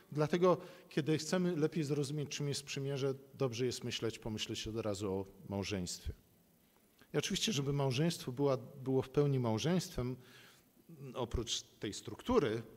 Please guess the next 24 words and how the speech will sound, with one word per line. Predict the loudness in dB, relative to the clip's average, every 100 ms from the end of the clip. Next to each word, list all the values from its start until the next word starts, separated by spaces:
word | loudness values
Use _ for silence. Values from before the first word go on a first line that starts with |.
| -16 -10
powinna | -8 -6 -8
być | -8 -8 -8
jeszcze, | -8 -8 -6 -6 -6 -8 -8
e, |
przynajmniej | -8 -8 -6 -4 -4
założenie | -4 -4 -4 -4 -4
jakaś | -6 -6 -8 -10
tam | -8 -6 -8 -6
namiastka | -6 -6 -8 -6
miłości, | 0 4 2 0 -10 -14
zgadza | -14 -14 -14
się? | -12 -12 -14 -16 -20 -20 -20 -20 -20 -12 -4
E, | -2 -4 -10 -20 -20 -20 -20 -6
ale | 0 2
znów, | 0 -4 -8 -14 -8
miłość | -2 2 2 2
bez | -2 -4
struktury | -4 -6 -4 -2 -2
nie | -2
jest | -4 -4
małżeństwem. | -4 -2 -4 -6 -8
Struktura | -10 -8 -10 -4 0 2 2
bez | -2 -4
miłości, | -4 -4 -4 -6 -8